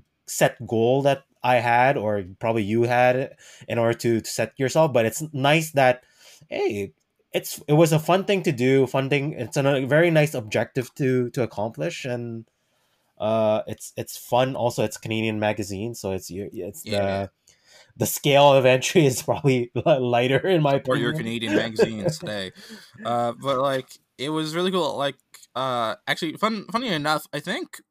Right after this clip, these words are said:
Speaker 2: me and you were one of the very few people that wrote a little blurb, uh, in the magazine. Um, so that was kinda neat. And, yeah, it's, it's really, like, I never really ex-, thought slash expected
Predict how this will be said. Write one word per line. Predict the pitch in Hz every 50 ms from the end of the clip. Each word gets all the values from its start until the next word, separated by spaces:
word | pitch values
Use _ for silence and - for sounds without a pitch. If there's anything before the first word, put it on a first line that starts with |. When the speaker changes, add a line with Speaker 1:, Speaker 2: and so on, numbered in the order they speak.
| _ _
Speaker 2:
me | - 139 139 143 156 190
and | 202 190 160
you | 131 139 147 156 151 147
were | 139 127 127 123
one | 123 131 135
of | 139
the | 127
very | 113 120 131 135 131
few | - - 131
people | - - 135 - 139 131
that | 120 120 110 - 117 117
wrote | 113 104 113 117 120 - - -
a | - 117 107
little | 113 113 110 117 110 110 107 110 - -
blurb, | 101 92 92 95 104 110 120 _ _ _ _ _ _ _ _ _ _ _ _ _ _ _ _ -
uh, | - 101 98 95 95 92 92 95 - _
in | 113 107 104
the | 107
magazine. | 104 101 104 107 104 - - - 98 98 95 95 101 107 - _ _ _ _ _ _ _ _ _ -
Um, | 92 95 95 92 92 92 92 92 -
so | - - -
that | 95 101 101
was | 101 101 -
kinda | - 127 117 113
neat. | 113 117 117 120 117 _ _ _ _ _ _ _ _ _ _ _ _ _
And, | - 117 113 113 113 110 113 117 - - - - - _ _ _ _
yeah, | - 127 143 147 139 123 110 98 92 - _ _ -
it's, | 113 117 - - - - -
it's | 123 - - -
really, | 127 135 139 147 143 139 139 135 135 135 131 131 - _
like, | - 127 127 -
I | - 151
never | 151 160 180 190 185
really | 185 180 180 170 170 -
ex-, | - 131 - - - - - _ _ _ _ _ _ -
thought | - 143 143 147 156 151 - _
slash | - - - - 147 139 135 135 - - -
expected | - - - - - - 113 - - - 156 160 165 185